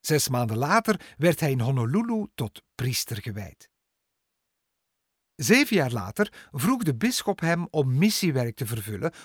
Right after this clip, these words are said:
op het eiland Molokai. Damiaan stemde toe en begon aan zijn taak op tien mei achttien drieënzeventig.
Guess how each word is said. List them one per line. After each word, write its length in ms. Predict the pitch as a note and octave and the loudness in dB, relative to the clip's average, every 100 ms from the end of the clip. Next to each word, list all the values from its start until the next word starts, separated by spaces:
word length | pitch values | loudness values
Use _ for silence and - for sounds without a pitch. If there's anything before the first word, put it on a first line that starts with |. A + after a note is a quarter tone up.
| - | -6
op 120 | D#3 | -2
het 140 | D#3+ | 0
eiland 460 | D#3+ D#3+ D3+ C#3+ A#2+ | 2 2 2 0 -4
Molokai. 840 | A#2+ F3+ G#3+ C3+ - G#2 F2+ - _ _ _ _ _ _ _ _ _ | -2 2 2 0 -2 -6 -8 -14 _ _ _ _ _ _ _ _ _
Damiaan 580 | - A#2 A2 A#2 E3+ F#3 | -8 -6 -2 2 4 4
stemde 440 | - - B2 A#2+ - | 0 0 0 -2 -2
toe 260 | A#3 B3+ - _ | -2 -4 -10 _
en 160 | C3+ B2+ | -6 -2
begon 300 | A#2+ G3+ G3 | 2 4 4
aan 120 | C#3+ | 0
zijn 260 | C3 G#2+ | -2 -6
taak 440 | - E3+ G3+ - - | -4 -2 -2 -4 -12
op 160 | - - | -14 -10
tien 320 | - G#3 G3+ | 0 2 4
mei 320 | C3+ C3+ C#3+ - | 2 0 -2 -4
achttien 460 | - C#3 - A2+ G#2 | -6 -6 -6 -6 -4
drieënzeventig. 1000 | G#2+ C3 C3+ A2 - G#2+ G2 - E2 | -2 -2 -2 -2 -4 -6 -8 -14 -20